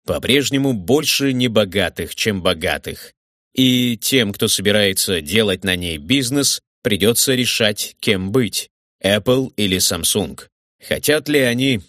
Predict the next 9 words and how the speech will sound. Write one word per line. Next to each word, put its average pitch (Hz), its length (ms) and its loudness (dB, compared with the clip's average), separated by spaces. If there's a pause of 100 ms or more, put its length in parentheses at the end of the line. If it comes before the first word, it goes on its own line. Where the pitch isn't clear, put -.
(140)
обслуживать 123 720 0
узкий 135 300 0
сегмент 107 500 0
потребителей, 104 840 0 (240)
у 117 100 -4
которых 127 420 2
водятся 110 440 0
лишние 98 460 -2
деньги, 131 580 0